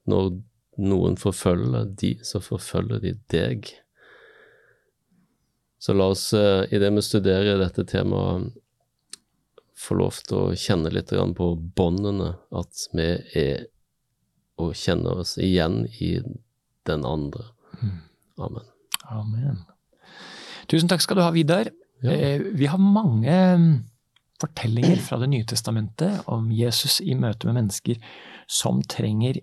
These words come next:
Speaker 2: hjelp. Og, eh, <clears throat> kanskje er det sånn at, eh, en av de aller, aller viktigste historiene der, ja,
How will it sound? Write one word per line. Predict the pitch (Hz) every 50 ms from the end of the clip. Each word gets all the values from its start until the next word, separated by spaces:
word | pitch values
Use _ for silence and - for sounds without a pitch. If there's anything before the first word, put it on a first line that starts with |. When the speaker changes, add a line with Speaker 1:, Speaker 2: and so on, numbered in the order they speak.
| -
Speaker 2:
hjelp. | _ - 120 120 131 165 185 165 - - _ _ - - _ - - - - - - - - - _
Og, | - 220 123 123 123 123 127 135 127 127
eh, | 127 123 127 127 123 123 123 120 - - - _ _ - - 147 - 139 -
<clears throat> | - _ _ - - - - _ _ _
kanskje | - - 147 135 113 113 110 - - - 151
er | 165 - - 123 123 113 107
det | 117 120 120
sånn | - - 123 127 131 -
at, | - - 127 - _ _ -
eh, | 135 131 - -
en | 135 120 117
av | 117 120
de | 147 - -
aller, | - 127 117 117 113 113 117 120 127 135 135 - - -
aller | 131 113 107 104 110 110 117 123 127
viktigste | 127 135 - - - _ - 113 113 - - - 120
historiene | 110 117 113 113 - - - - - _ _ _ _ - - 107 110 113 113 117 131 139 143 156 160 151
der, | 156 165 208 254 262 208 - - _ _ - - - - _ _ _ _ _ _
ja, | - - -